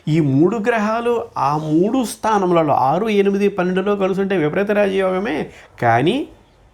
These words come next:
మకర లగ్నానికి ప్రత్యేకించి ఈ రవి ఉండినటువంటి అష్టమ స్థానంలో ఈ మూడు గ్రహాలు కలిసి ఉంటే ఆ విపరీత రాజయోగము పట్టదు ఇది అని చెప్పబడింది.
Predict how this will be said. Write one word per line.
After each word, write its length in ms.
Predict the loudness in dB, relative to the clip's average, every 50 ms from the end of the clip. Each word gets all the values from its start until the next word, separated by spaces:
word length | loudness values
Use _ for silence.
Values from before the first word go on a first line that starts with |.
| _ _ _ _ _ _ _ _ -10 -6
మకర 400 | -2 0 0 0 2 2 0 2 2
లగ్నానికి 460 | 0 0 0 0 0 0 0 0 0
ప్రత్యేకించి 880 | 0 0 -2 -2 0 0 0 0 0 0 -2 -2 -2 -2 -4 -4 -4 -6 -10 -18 -20 -18 _ -2
ఈ 280 | 0 2 4 4 4 4
రవి 340 | 4 4 2 2 2 2 0
ఉండినటువంటి 920 | 0 0 -2 -2 -2 -2 0 0 -2 -2 -2 -2 -2 -2 -4 -4 -4 -6
అష్టమ 720 | -6 -4 -6 -4 -4 -6 -6 -8 -8 -6 -6 -4 -4 -4 -4
స్థానంలో 920 | -6 -8 -8 -6 -4 -2 0 0 0 0 -2 -2 0 0 -2 -2 -2 -6 -12 -20 -14 -6 -2
ఈ 160 | 2 2 2
మూడు 280 | 2 2 0 0 -2 -2
గ్రహాలు 480 | -2 -2 -2 -2 -2 -2 0 0 0 0
కలిసి 400 | 0 -2 -4 -4 -4 -4 -2 0
ఉంటే 600 | 0 0 0 0 0 0 0 0 0 -2 -6 -10 -20 -20 -20 -8 -2 -2
ఆ 100 | 0 0
విపరీత 500 | 2 0 0 0 2 0 0 0 0 0
రాజయోగము 720 | 0 0 0 0 -2 -2 -2 -2 -2 -4 -4 -6 -6 -8
పట్టదు 800 | -6 -6 -6 -6 -6 -6 -6 -6 -4 -2 0 0 0 -2 -4 -6 -12 -20 _ _ _ -20 _ -20 -20 _ _ _ -10
ఇది 220 | -10 -8 -8 -8 -10 -12 -20 -20 -20 -20 -20 -20 -12 -6 -2
అని 240 | 0 2 2 2 0 0 -4 -6
చెప్పబడింది. 520 | -6 -6 -6 -8 -8 -8 -12 -14 -16